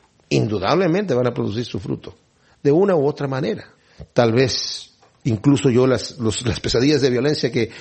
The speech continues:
les compartía que he tenido a lo mejor son por haber visto algo muy violento. También por las noticias violentas que yo he escuchado, ¿verdad? Pero a lo que voy es que vamos a cosechar lo que nosotros sembremos en nuestra mente. Y aquí el apóstol en el capítulo cuatro,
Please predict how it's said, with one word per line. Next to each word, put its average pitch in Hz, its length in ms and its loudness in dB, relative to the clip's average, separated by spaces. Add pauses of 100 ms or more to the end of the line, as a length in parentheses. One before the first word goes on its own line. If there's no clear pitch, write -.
(100)
les 131 140 0
compartía 135 480 2
que 135 100 0
he 123 40 0
tenido 127 280 2
a 123 40 2
lo 120 100 0
mejor 117 260 0
son 139 240 2 (240)
por 135 140 4
haber 127 220 4
visto 131 260 0
algo 123 180 2
muy 127 200 0
violento. 127 680 0 (240)
También 196 440 2
por 190 140 2
las 165 160 4
noticias 170 480 -2
violentas 180 500 0
que 123 140 0
yo 127 140 2
he - 20 2
escuchado, 120 640 -6
¿verdad? 95 300 -10
Pero 120 360 0 (280)
a 151 100 4
lo 156 120 4
que 165 100 -2
voy 185 200 2
es 170 120 -4
que 156 240 -2
vamos 175 340 0
a 147 80 -4
cosechar 131 500 -2
lo 143 140 -2
que - 80 -4
nosotros 117 320 -2
sembremos 110 440 0
en 110 80 -2
nuestra 101 260 -4
mente. 113 380 -8 (420)
Y 117 80 2
aquí 143 160 0
el 139 60 4
apóstol 135 480 2
en 110 60 4
el 104 100 2
capítulo 117 600 2 (420)
cuatro, 135 520 2